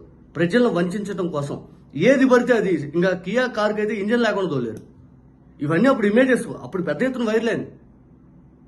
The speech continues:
అప్పుడు చంద్రబాబు నాయుడు గారు చేస్తున్న హంగామాని ప్రజలందరూ నమ్మక ఓడించారు. ఇక రెండు వేల పంతొమ్మిదిలో జగన్ గారు గెలిచాక మూడు సంవత్సరాలు పైగా పట్టింది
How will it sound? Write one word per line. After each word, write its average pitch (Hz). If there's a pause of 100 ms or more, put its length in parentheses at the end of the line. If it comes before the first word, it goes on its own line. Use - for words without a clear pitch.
(340)
అప్పుడు 208
చంద్రబాబు 247
నాయుడు 220
గారు 208
చేస్తున్న 190
హంగామాని 190
ప్రజలందరూ 208
నమ్మక 170 (100)
ఓడించారు. 190 (1000)
ఇక 233
రెండు 220
వేల 269 (200)
పంతొమ్మిదిలో 240
జగన్ 180
గారు 214
గెలిచాక 170 (880)
మూడు 196
సంవత్సరాలు 262
పైగా 226
పట్టింది 139